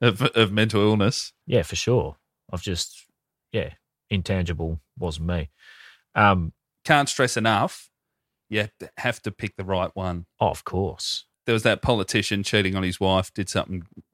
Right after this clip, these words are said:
Speaker 1: grim in Parliament House or whatever, and he said he had A D D. Wrong one.
Speaker 2: Yeah.
Speaker 1: Come on, mate. It's a fucking rookie effort. You can't say A D D.
Speaker 2: It's the same as exercise trends. You tell your mates you wanna go and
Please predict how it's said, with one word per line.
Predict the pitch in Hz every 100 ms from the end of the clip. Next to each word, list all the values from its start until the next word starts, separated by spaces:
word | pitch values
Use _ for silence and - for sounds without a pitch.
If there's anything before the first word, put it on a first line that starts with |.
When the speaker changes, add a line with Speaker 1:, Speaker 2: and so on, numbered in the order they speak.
| - 101
Speaker 1:
grim | - 98 95
in | 92
Parliament | 90 101 92 95 87
House | 95 90 98
or |
whatever, | 90 90 92 107 -
and | 98 92
he | 98
said | - 95
he | 92
had | 92 82 -
A | 90
D | 87 87
D. | 87 87 85 - _ -
Wrong | 104 95
one. | 82 80 82 -
Speaker 2:
Yeah. | 90 - _ - -
Speaker 1:
Come | - 90
on, | 82
mate. | 90 82 - -
It's | 107
a | 101
fucking | 113 92 87
rookie | 98 - 85
effort. | 82 80 78 _
You | - -
can't | -
say | - 87
A | 85 95
D | 90 85
D. | 90
Speaker 2:
It's | 82 -
the |
same | 135 170 143
as | 101
exercise | 123 - 127 139 107 -
trends. | - 98 76 73 - _ _ _ - _
You | 127
tell | - 120
your | 95
mates | 107 107
you | 113
wanna | 101
go | 101 95
and | 92